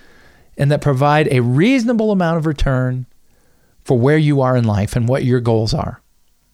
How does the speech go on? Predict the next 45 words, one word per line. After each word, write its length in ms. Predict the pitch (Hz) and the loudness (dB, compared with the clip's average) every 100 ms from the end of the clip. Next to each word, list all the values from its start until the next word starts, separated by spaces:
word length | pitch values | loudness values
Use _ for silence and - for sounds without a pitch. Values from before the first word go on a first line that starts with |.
| _ - - | _ -20 -8
And 100 | 147 | -2
then 120 | 151 151 | 2 2
you 80 | |
need 180 | 151 151 | 2 2
a 60 | 135 | 2
written 320 | 123 151 131 | 2 0 -2
plan 420 | - 143 131 131 | -4 -2 0 0
to 80 | 120 | 0
make 160 | 127 120 | -2 -2
sure 380 | - 160 143 127 - - | -2 0 0 0 -8 -4
that 200 | 143 131 | -4 0
you're 80 | 143 | 0
not 260 | 139 - | 0 0
bankrupted 560 | - 139 143 120 - 113 | 0 0 0 -2 -2 -4
by 100 | 117 | -2
healthcare. 600 | 104 120 110 - 110 107 - - - - | -2 -2 -4 -4 -6 -8 -16 -20 -20 -4
This 140 | 143 | -2
is 80 | 175 | 0
the 100 | 185 | 2
number 280 | 165 160 165 | 2 2 2
one 200 | 151 143 | 0 0
cause 300 | - 127 120 | 0 0 0
of 80 | 113 | 0
bankruptcy, 520 | 120 110 104 - 101 | 0 0 -4 -4 -8
folks, 380 | - 104 95 - | -4 -6 -6 -6
when 240 | 120 120 | -4 -2
you 160 | 120 170 | -2 0
get 200 | 190 - | -2 -2
chronically 520 | - 139 139 135 120 | -4 -4 -2 -2 0
ill. 280 | 143 120 107 - - - - - - | 0 -2 -4 -16 -20 -20 -20 -16 -2
And 120 | 160 | 0
we 100 | 147 | 2
have 140 | 160 139 | 2 2
lots 280 | 147 214 | 0 0
of 80 | 214 | 0
principles 460 | - 214 190 151 123 | 0 -2 0 0 0
around 300 | 123 139 165 | 0 0 0
this. 200 | 98 - | -2 -4
I've 120 | - | -4
shared 280 | - 151 151 | -2 0 0
this 160 | 156 | -2
in 80 | 143 | 0
other 200 | 127 127 | 0 -2
shows, 520 | 113 170 175 117 - - _ _ _ _ _ _ _ _ | -2 0 0 -2 -10 -14 _ _ _ _ _ _ _ _
right? 360 | 135 135 165 | -2 0 0